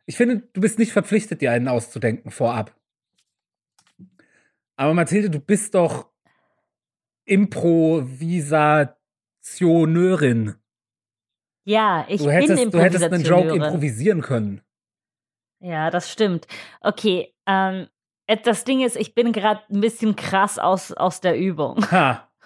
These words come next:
Speaker 1: Machst du, machst du nicht so viele Zoom-Improv-Shows?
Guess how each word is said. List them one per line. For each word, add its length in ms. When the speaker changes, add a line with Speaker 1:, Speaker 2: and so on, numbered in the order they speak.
Speaker 1:
Machst 220
du, 100
machst 220
du 40
nicht 160
so 80
viele 260
Zoom-Improv-Shows? 1200